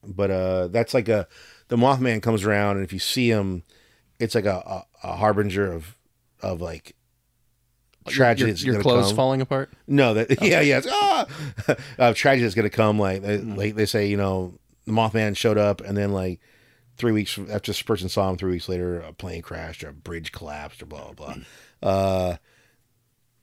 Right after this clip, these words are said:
Speaker 1: you got, um, like you said, the Jersey Devil. It's in, it's a big flying thing.
Speaker 2: Is it a flying thing?
Speaker 1: Uh, yeah. It's, it
Speaker 2: I thought it was
Speaker 1: fly-
Speaker 2: like a Tasmanian devil.
Speaker 1: No, no, no. It flies.
Speaker 2: Oh, that's scary.
Speaker 1: It's, it's a, yeah, it flies around. Uh, you have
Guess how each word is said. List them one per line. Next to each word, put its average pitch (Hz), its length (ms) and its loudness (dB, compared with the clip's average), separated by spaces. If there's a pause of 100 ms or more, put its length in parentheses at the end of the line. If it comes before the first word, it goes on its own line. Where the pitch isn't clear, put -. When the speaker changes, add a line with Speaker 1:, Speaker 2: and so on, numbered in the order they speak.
(120)
Speaker 1:
you 113 100 -4
got, 107 300 4
um, 101 480 2
like 101 120 -4
you 98 60 -6
said, 92 120 -2
the 87 60 -6
Jersey 95 280 -2
Devil. 113 560 2
It's 98 240 -10
in, 92 460 -8 (680)
it's - 120 -14
a - 20 -12
big 95 200 -4
flying 92 460 -6
thing. 92 420 -6 (480)
Speaker 2:
Is 139 120 -4
it 131 60 0
a 143 60 0
flying 190 280 0
thing? 302 180 -6 (240)
Speaker 1:
Uh, 104 60 -2
yeah. 110 200 0
It's, 85 320 -8
it 85 180 -14
Speaker 2:
I 165 60 2
thought 226 80 2
it - 20 -
was 190 80 2
Speaker 1:
fly- 156 100 0
Speaker 2:
like - 40 -2
a - 80 -4
Tasmanian 113 500 -2
devil. 104 240 -16
Speaker 1:
No, 117 260 4
no, 98 140 -4
no. 95 120 -6
It 101 60 -10
flies. 92 500 -6 (140)
Speaker 2:
Oh, 104 80 -12
that's 104 140 -10
scary. 104 300 -10 (160)
Speaker 1:
It's, 127 200 -2
it's 120 200 -4
a, 101 180 2 (300)
yeah, 98 160 -8
it 87 100 -12
flies 92 280 -8
around. 90 280 -6 (380)
Uh, 117 340 6
you 120 160 2
have 110 220 0